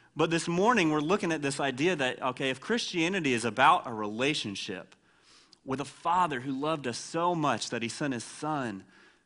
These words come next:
to do what we couldn't do and to die for us so that we could have life with him, what does that life actually look like? And not like life, like eternal life off in heaven, you know,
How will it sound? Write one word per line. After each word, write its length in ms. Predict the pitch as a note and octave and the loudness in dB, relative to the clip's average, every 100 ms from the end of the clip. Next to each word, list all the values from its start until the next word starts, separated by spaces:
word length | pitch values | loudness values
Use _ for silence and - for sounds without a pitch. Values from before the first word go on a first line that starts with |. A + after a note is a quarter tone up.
| _ | _
to 100 | D3+ | -6
do 320 | C3 D3 G3 | -2 0 2
what 220 | G3 C#3+ B2+ | 2 0 0
we 240 | D#3 E3+ | -2 -2
couldn't 500 | - D3+ D#3 C#3+ B2+ | -4 -4 -2 -4 -6
do 260 | A#2+ B2+ G#2+ | -4 -2 -2
and 140 | G2 | -6
to 100 | A#2+ | -8
die 480 | G2+ G2 D#3 D#3 C3 | -8 -2 0 2 -2
for 340 | - G#2 G2 | -4 -10 -8
us 360 | G#2+ A#2+ - - _ _ _ _ _ | -10 -12 -14 -14 _ _ _ _ _
so 160 | - | -4
that 180 | C#3+ C#3+ | 0 0
we 220 | C#3 F#3 | 0 0
could 160 | G#3+ F3+ | 0 0
have 240 | D3+ C#3+ | 2 0
life 580 | B2 A#2+ E3+ F#3+ C3+ - - | 0 -2 2 2 0 -6 -8
with 160 | G#2 - | -8 -4
him, 480 | G3+ F#3+ A#2 G#2+ - _ _ _ _ _ _ _ | 0 2 2 -2 -10 _ _ _ _ _ _ _
what 180 | C3 F#3+ | 6 6
does 140 | G#3 | 8
that 200 | F3+ C#3+ | 6 8
life 280 | C#3 E3 D3 | 8 8 6
actually 380 | - C#3+ - A#2 | 8 8 8 -4
look 280 | G2+ D3+ - | 0 0 0
like? 400 | G#2 D#2 - - _ _ _ _ _ - | -4 -4 -14 -20 _ _ _ _ _ 0
And 160 | D3 | 6
not 280 | F3 A3 F#3 | 8 8 8
like 280 | F3 D#3 C3 | 6 6 2
life, 540 | C#3+ D#3+ D#3+ - - | 6 6 6 0 -8
like 220 | D3 B2 - | -4 -2 -2
eternal 480 | - - F#3+ F3 | -8 0 2 4
life 320 | D#3+ D#3 D3 - | 6 6 6 4
off 280 | D3+ E3+ C3+ | 4 4 2
in 80 | |
heaven, 460 | B2+ E3+ E3 E3 D#3+ | 0 2 4 2 0
you 180 | D3 C#3 | 0 0
know, 240 | C3 C3 | 0 -2